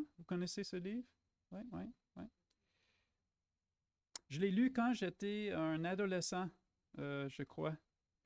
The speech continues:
C'est l'histoire d'un homme qui devient conscient du fardeau de son péché.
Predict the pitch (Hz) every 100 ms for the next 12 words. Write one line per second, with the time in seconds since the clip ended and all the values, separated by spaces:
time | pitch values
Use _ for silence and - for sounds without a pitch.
0 | _ _ _ _ _ - 180 180 190 -
1 | 208 214 180 170 190 320 - - - 170
2 | 170 160 170 156 156 180 196 208 214 -
3 | _ _ - 220 214 - 180 180 226 -
4 | _ _ _ - - 147 - 214 190 165
5 | 180 196 - _ _ _ _ - 147 -
6 | 147 170 - 143